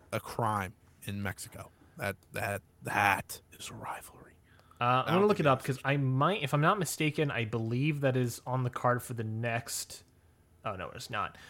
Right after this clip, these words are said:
Speaker 2: Uh, no, it is not yet on the card for N X T TakeOver thirty-six.
Speaker 1: They're
Speaker 2: There's
Speaker 1: doing,
Speaker 2: already,
Speaker 1: uh,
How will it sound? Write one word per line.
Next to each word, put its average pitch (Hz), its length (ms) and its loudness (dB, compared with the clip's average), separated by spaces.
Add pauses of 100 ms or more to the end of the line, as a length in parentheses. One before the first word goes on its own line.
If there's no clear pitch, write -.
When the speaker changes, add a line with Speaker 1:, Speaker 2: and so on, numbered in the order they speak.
(120)
Speaker 2:
Uh, 151 320 12
no, 156 220 8
it 135 60 6
is 135 100 2
not 175 340 6
yet 156 260 4
on 135 160 2
the 143 80 0
card 135 460 4
for 135 160 -2
N 135 100 2
X 127 140 0
T 131 100 -2
TakeOver 113 380 0
thirty-six. 113 720 2
Speaker 1:
They're - 100 -4
Speaker 2:
There's 135 160 6
Speaker 1:
doing, 135 100 2
Speaker 2:
already, 151 300 4
Speaker 1:
uh, 92 180 -6